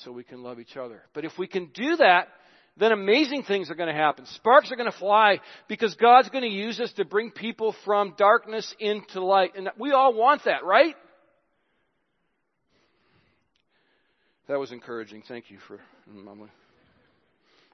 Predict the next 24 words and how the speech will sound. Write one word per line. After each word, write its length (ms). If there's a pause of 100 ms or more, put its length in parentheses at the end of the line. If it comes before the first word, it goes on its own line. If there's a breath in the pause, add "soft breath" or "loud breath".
(120)
Yeah, 160
yeah, 260
yeah, 80
okay, 280
it's 280
okay. 220
It's 240
like, 180 (920)
it's 100
okay. 280
Second 300
service, 340
somebody 200
will 80
say 240
amen. 260
They 80
can 140
articulate 500
it 80
by 140
ten 200
thirty. 360 (120)
So, 60